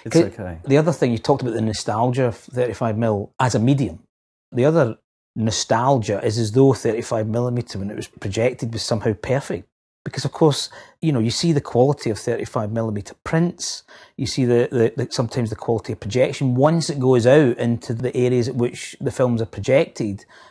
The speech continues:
Speaker 2: the quality can vary with lenses, with, you know, so it is also about <laughs> the attention to the, the presentation of the image.
Speaker 1: I think, I think there's a really crucial thing here.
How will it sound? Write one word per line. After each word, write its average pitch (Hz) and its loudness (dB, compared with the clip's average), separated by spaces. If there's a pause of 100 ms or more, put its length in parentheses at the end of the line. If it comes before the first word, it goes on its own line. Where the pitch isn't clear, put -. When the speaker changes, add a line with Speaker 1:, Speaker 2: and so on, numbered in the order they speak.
Speaker 2:
the 127 -4
quality 135 2
can 117 -2
vary 135 2
with 117 -2
lenses, 127 2
with, 135 0
you 175 2
know, 151 4
so 175 4
it 180 4
is 190 6
also 180 6
about 139 4 (240)
<laughs> - -20
the 147 4
attention 156 2
to 139 0
the, 123 0
the 117 -6
presentation 135 -2
of 127 -2
the 131 -2
image. 127 -2
Speaker 1:
I 151 2
think, 156 -2
I 151 -2
think 170 0
there's 120 -2
a 127 0
really 117 0
crucial 113 -4
thing 92 -6
here. 92 -10